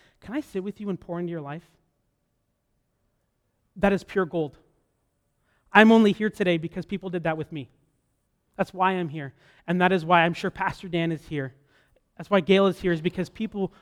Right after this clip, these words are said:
poured into their life. And in, in, in a culture, in a society, and in, that is, has a generation of, of students that are full of depression, anxiety, low self-esteem, sexual identity issues, all of these are symptoms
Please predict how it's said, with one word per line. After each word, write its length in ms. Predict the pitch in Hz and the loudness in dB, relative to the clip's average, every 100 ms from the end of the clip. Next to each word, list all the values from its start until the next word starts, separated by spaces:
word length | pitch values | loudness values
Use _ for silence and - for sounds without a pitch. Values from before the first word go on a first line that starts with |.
| _ _ | _ _
poured 320 | 208 214 220 | 0 2 2
into 340 | 208 202 208 | -2 -6 -6
their 220 | 170 180 | 0 0
life. 480 | 160 139 120 - _ _ _ _ _ _ _ _ _ _ _ _ | 0 -4 -8 -16 _ _ _ _ _ _ _ _ _ _ _ _
And 80 | 190 | 2
in, 100 | 214 | 4
in, 160 | 220 208 | 4 0
in 140 | 202 | 2
a 80 | 190 | 0
culture, 460 | - 233 247 277 269 | 0 0 0 0 -2
in 180 | 196 | -2
a 60 | 190 | -2
society, 720 | - 196 - 196 208 226 233 - _ _ | -4 -10 -2 0 0 0 -4 -10 _ _
and 80 | 202 | -4
in, 140 | 185 185 _ _ _ 202 | -4 -4 _ _ _ -6
that 160 | 190 | -4
is, 220 | 180 165 _ _ | -2 -6 _ _
has 200 | - 190 | -2 0
a 60 | 185 | 0
generation 600 | 135 233 220 226 262 220 | 2 4 4 2 0 -2
of, 160 | 170 | -4
of 180 | 160 170 | -10 -18
students 420 | - - 240 269 | -10 -4 -2 -2
that 100 | 220 | -2
are 100 | 180 - _ | -4 -6 _
full 220 | _ 226 196 | _ -2 -2
of 60 | |
depression, 680 | 175 170 - 226 - 262 269 - - | -4 -12 -10 -10 -4 0 0 -4 -12
anxiety, 800 | 180 160 139 175 226 247 254 254 - - | -8 -6 -2 0 0 -2 -4 -6 -12 -12
low 140 | 185 | -8
self-esteem, 920 | 185 - 226 202 - - 202 247 294 285 _ _ | -6 -4 -6 -6 -12 -8 -2 2 2 0 _ _
sexual 340 | 214 - 247 | -12 -4 0
identity 480 | 202 143 160 214 240 | 0 0 -2 -2 -4
issues, 540 | 247 - 302 302 - _ _ _ _ _ _ _ _ _ _ _ _ - | -6 -8 -6 -8 -12 _ _ _ _ _ _ _ _ _ _ _ _ -12
all 180 | 220 | -4
of 100 | 254 | -4
these 160 | 214 208 | -2 -2
are 100 | 185 | -2
symptoms 640 | - 208 208 165 143 - | -4 -4 -4 -6 -10 -16